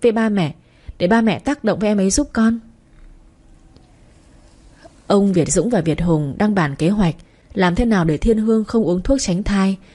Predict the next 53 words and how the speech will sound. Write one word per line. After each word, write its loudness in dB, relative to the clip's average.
chịu 2
sinh 0
con 2
cho -4
Việt -2
Hùng, -2
thì -4
nghe 2
tiếng -2
la 2
hét -2
của 0
cả -4
Thiên 0
Hương 0
và -4
bà -2
Ánh -4
Nguyệt 2
từ 2
tầng -4
hai -2
vọng -4
xuống. -2
Hai 0
người 0
nhanh -2
chóng -4
có -6
mặt -2
tại -4
phòng -4
của -8
ông 2
Việt -2
Dũng -2
và -2
bà -2
Ánh -2
Nguyệt. 2
Lúc 2
này -6
bà -6
Ánh -6
Nguyệt -2
đang -4
nằm -4
ngoài -6
ban -4
công, -2
vừa 2
co 0
giật -2